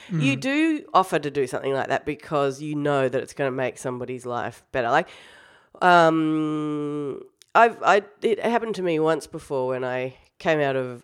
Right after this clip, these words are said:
Speaker 1: I had an operation and, um, I, a friend that I worked with came round and she, she'd made me, like, a week's worth of, like,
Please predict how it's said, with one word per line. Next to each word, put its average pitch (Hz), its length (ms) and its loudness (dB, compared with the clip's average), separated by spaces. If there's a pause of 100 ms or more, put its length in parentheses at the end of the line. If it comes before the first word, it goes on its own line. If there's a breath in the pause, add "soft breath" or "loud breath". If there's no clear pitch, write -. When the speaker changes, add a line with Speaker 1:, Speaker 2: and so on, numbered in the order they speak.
Speaker 1:
I 151 120 2
had 151 120 2
an 131 80 0
operation 135 840 -2
and, 139 460 2
um, 131 760 0
I, 135 680 2
a 151 180 -2
friend 160 320 0
that 151 80 2
I 147 100 2
worked 147 300 0
with 135 200 -4
came 143 260 -2
round 135 280 0 (380 soft breath)
and 370 100 -6
she, 480 160 -6 (380)
she'd 480 260 0
made 339 140 4
me, 262 140 4
like, 202 340 6
a 185 80 8
week's 180 600 0
worth 156 360 0
of, 143 460 -10 (580)
like, 160 520 2